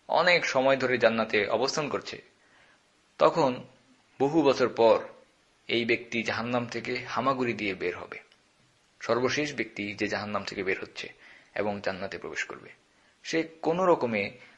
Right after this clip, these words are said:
জাহান্নাম থেকে মাত্র বের হয়ে এসেছে এবং তার গুনাহ এত বেশি ছিল যে জাহান্নামে তাকে দীর্ঘ সময় অবস্থান করতে হয়েছে এবং একেবারে পরিশেষে আল্লাহ সুবহানাহু ওয়া তাআলা তাকে জাহান্নাম ত্যাগ করার অনুমতি দিয়েছেন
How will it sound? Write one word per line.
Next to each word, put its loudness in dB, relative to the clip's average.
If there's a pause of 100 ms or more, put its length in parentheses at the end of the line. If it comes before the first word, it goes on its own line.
(160)
জাহান্নাম 2
থেকে -6
মাত্র -2
বের 0
হয়ে -4
এসেছে -8 (300)
এবং 2 (1000)
তার 8
গুনাহ 2
এত -2
বেশি 4
ছিল -2
যে 0
জাহান্নামে 0
তাকে 0
দীর্ঘ -2
সময় 0 (340)
অবস্থান 0
করতে -10
হয়েছে -10 (560)
এবং 2
একেবারে 4
পরিশেষে -2
আল্লাহ 2
সুবহানাহু -4
ওয়া -6
তাআলা 2
তাকে -6
জাহান্নাম -4
ত্যাগ -2
করার 4
অনুমতি -4
দিয়েছেন -2